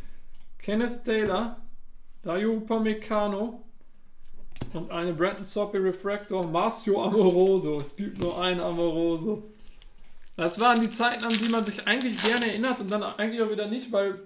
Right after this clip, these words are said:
in Dortmund gewirtschaftet wurde, als gäb's keinen Morgen.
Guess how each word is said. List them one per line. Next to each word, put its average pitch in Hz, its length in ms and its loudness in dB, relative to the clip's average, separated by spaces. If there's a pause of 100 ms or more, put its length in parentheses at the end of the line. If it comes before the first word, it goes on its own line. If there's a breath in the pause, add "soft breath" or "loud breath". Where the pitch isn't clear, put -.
in 190 140 -2
Dortmund 208 360 0
gewirtschaftet 214 680 -2
wurde, 208 220 0
als 190 160 -4
gäb's 208 260 -6
keinen 190 240 -2
Morgen. 190 320 -2